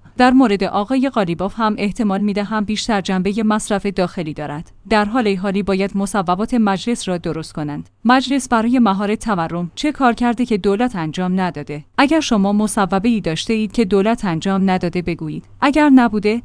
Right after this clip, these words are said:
پس این بحران اقتصادی از ناحیه نمایندگان و مصوبات به وجود آمده و آنها باید خود را مقصر بدانند. در ارتباط با استیضاح همتی این مسئله مطرح بود که ایشان بحث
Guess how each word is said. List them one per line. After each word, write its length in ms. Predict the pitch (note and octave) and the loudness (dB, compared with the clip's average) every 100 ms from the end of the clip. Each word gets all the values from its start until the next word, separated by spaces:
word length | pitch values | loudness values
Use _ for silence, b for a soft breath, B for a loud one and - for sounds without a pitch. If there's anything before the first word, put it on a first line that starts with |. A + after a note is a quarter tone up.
| - | 0
پس 240 | C#4+ C#4+ | 0 6
این 120 | B3+ | 6
بحران 360 | A3+ G#3+ A3 A3+ | 6 2 2 0
اقتصادی 680 | - G#3+ - A3+ C#4 B3+ A#3+ | 0 -2 -2 0 0 2 2
از 160 | A3 G#3+ | 4 4
ناحیه 500 | G#3+ G#3 C#4+ C#4 C#4+ | 4 4 2 6 6
نمایندگان 800 | A#3 G#3 F#3 E3+ E3 F#3+ G#3+ G#3 | 6 4 0 -2 -2 -2 0 0
و 100 | F#3 | 2
مصوبات 720 | F#3 F#3 G3 F3 F3 G#3+ - | 2 0 0 0 0 -2 0
به 100 | G#3 | -2
وجود 400 | F3+ E3+ A3+ A3 | 0 0 -2 0
آمده 380 | G3+ G#3 F#3+ F3+ | 0 2 2 2
و 80 | E3+ | 0
آنها 460 | - F#3 F3+ G3+ A#3+ | 0 -2 -2 0 2
باید 320 | G3 F3 F#3+ | 2 0 -2
خود 260 | - F#3 | -4 -2
را 120 | F3+ F3 | -2 0
مقصر 540 | F#3+ F#3+ G#3+ - C#4 | -2 -2 -2 -2 -2
بدانند. 540 | F3+ C3+ C3+ G3+ - - b b | -2 -4 -6 -8 -12 -16 b b
در 160 | A#3+ B3 | 2 2
ارتباط 540 | A#3+ C4 B3 C#4 D4 - | 2 0 0 0 0 -2
با 100 | G#3 | -2
استیضاح 720 | G#3 - A#3+ C#4 C4 B3+ A3 | -4 -4 -2 0 0 0 0
همتی 320 | G#3 A3+ A3+ | 0 -2 -2
این 220 | A#3 A#3 | 2 2
مسئله 420 | G3+ - G#3+ G#3 | 2 -2 -2 -2
مطرح 400 | F3+ F3+ G3+ G3 | -2 -4 -4 -4
بود 200 | F#3+ B3 | -2 -4
که 140 | - A3 | -2 -4
ایشان 480 | - F#3 C4 C4+ C4+ b F3 | -2 -2 0 0 -2 b 0
بحث 260 | G3+ G#3+ | 0 0